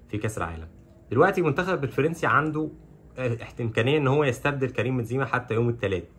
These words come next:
محتاجين إن هم يقعدوا يركزوا ويهدوا ويفكروا إيه اللي ممكن يعملوه، هل يجيبوا لعيب ولا بحسب بعض التقارير إنه ممكن ما يجيبوش بديل أصلًا. بالمناسبة برضه في بعض التقارير قالت كريم بنزيما كان حريص إن الموضوع يخلص بسرعة عشان خاطر يمنح الفرصة للمنتخب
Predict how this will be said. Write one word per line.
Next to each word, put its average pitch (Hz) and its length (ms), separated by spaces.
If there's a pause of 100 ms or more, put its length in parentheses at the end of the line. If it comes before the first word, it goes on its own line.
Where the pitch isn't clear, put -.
(360)
محتاجين 120 320
إن 127 60
هم 127 140
يقعدوا 117 480
يركزوا 113 440
ويهدوا 127 400 (340)
ويفكروا 113 680
إيه 135 80
اللي 131 120
ممكن 131 260
يعملوه، 101 360
هل 143 180
يجيبوا 123 580
لعيب 117 460
ولا 107 260
بحسب 131 420
بعض 135 120
التقارير 151 320
إنه 131 120
ممكن 175 420 (300)
ما 113 100
يجيبوش 117 420
بديل 117 360
أصلًا. 123 340 (340)
بالمناسبة 131 340
برضه 135 160
في 135 60
بعض 135 140
التقارير 127 320
قالت 131 180
كريم 127 240
بنزيما 127 260
كان 104 160
حريص 110 440
إن 98 100
الموضوع 104 460 (360)
يخلص 113 560
بسرعة 135 380
عشان 117 180
خاطر - 280
يمنح 135 380
الفرصة 117 500
للمنتخب 107 540